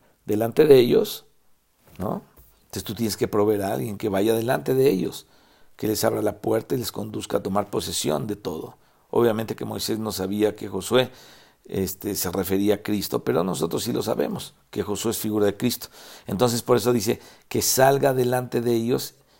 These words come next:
y que entre delante de ellos, que los saque, eso es la liberación, y los introduzca para que la congregación de Jehová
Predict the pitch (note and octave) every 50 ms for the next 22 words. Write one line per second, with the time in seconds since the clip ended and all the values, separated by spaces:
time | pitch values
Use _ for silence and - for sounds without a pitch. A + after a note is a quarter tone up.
0 | _ _ _ _ _ - A2 F#2 - A#2+ A#2+ A#2+ - - A#2 A#2+ A#2+ G#2 - -
1 | A2 A2 G#2+ A2+ A2+ A#2 A2+ A2+ G#2 - G#2+ G#2 G#2+ A2+ A#2 A2 G#2 F2+ - -
2 | - - - _ _ _ _ _ _ _ _ - - G2+ G2+ G2+ G2 - - C#3
3 | D3+ D3 C#3+ - - F2 F#3+ - - - _ _ _ _ _ - - G2+ - -
4 | A2+ A2 F#2+ G2 A2 G#2+ A2+ A2+ B2 B2 A2+ - - A#2+ A#2+ A#2+ - - - B2
5 | A2+ A#2+ - - G#2+ G#2+ G2 - G#2+ G#2 G2+ F#2 B2+ C#3 C3 - - - B2+ A#2+
6 | - - - B2+ C3+ D3 D3+ D3+ C#3+ - - B2 A2+ A2 G2+ - G#2+ G#2 G2+ G2
7 | G2+ G2 F#2+ - - G#2 A2 G#2+ G#2 G2 - G2+ G2+ G2 G#2+ B2+ C#3+ D#3+